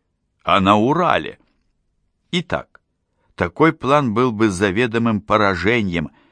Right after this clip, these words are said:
и для того, чтобы осмыслить тяжелую поездку в такую даль,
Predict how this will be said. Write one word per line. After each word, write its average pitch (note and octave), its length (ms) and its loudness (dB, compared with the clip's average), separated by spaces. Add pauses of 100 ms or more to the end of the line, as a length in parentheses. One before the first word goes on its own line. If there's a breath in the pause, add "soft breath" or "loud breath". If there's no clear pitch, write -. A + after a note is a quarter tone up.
(220 soft breath)
и G2+ 100 -2
для A#2 140 0
того, A#2+ 280 -2
чтобы G#2 340 0
осмыслить G#2 560 -4
тяжелую F2+ 520 -2
поездку F2 600 -6
в - 80 -14
такую D#2+ 440 -8
даль, G2+ 340 -4